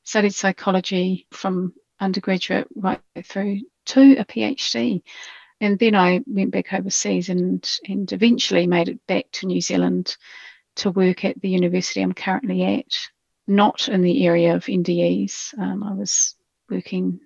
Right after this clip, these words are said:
in another area, and I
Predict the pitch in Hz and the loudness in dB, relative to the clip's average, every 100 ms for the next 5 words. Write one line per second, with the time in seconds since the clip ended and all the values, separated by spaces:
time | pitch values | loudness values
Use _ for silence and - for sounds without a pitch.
0 | _ _ 190 - 208 185 180 - 196 190 | _ _ -6 -4 0 0 0 0 2 2
1 | 185 180 180 - - 202 190 190 190 - | 4 2 0 -4 -2 0 2 0 -2 -4
2 | - - - - - - _ _ _ 196 | -8 -10 -20 -20 -20 -20 _ _ _ 2
3 | 196 196 196 190 | 4 4 2 0